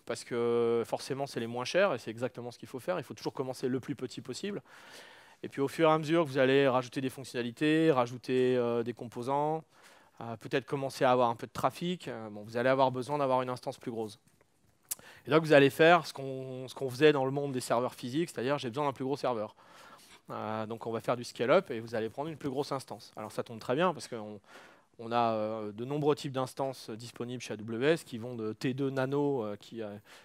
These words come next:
qui est minuscule, à, euh, des choses très, très, très grosses, des M quatre, euh, dix X large, euh, des monstres. Bon, et, euh,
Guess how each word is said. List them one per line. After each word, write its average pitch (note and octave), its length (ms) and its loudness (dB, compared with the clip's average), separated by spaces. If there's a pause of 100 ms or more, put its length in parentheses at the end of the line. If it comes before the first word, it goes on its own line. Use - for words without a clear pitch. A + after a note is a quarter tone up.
qui - 100 -16
est A#2 40 -8
minuscule, C3 600 0
à, A#2+ 380 6
euh, A2 200 2 (300)
des A#2 60 -8
choses B2+ 200 -8
très, D3 180 2
très, - 180 2
très C3 160 0
grosses, E3 340 2 (460)
des A2+ 280 -2
M C3+ 220 -2
quatre, C#3 400 4
euh, A2 160 -4
dix B2+ 280 -10
X - 180 -8
large, C3 340 6
euh, G#2+ 160 -8
des A2 120 -14
monstres. D#3 360 -8 (1500)
Bon, C3+ 300 0
et, C3+ 180 4
euh, B2 480 2